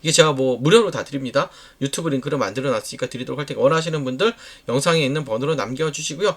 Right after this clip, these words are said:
어, 지금부터 제가 여러분께 검색식에 대한 설명 드리도록 할 테니까 끝까지 집중해 주시고 미리 좋아요, 구독 부탁드리겠습니다.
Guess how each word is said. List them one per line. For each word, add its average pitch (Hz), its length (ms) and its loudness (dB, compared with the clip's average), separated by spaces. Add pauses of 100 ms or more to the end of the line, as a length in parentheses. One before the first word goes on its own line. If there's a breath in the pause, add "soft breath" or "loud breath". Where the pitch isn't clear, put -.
(280 loud breath)
어, 165 220 10
지금부터 226 260 0
제가 202 140 6
여러분께 165 260 6
검색식에 - 880 2
대한 113 200 2
설명 135 260 -4
드리도록 117 300 -10
할 127 80 -6
테니까 127 300 -2
끝까지 165 460 0
집중해 151 320 -8
주시고 160 480 0 (340 loud breath)
미리 196 200 0
좋아요, - 260 8
구독 139 200 -4
부탁드리겠습니다. 135 1120 -2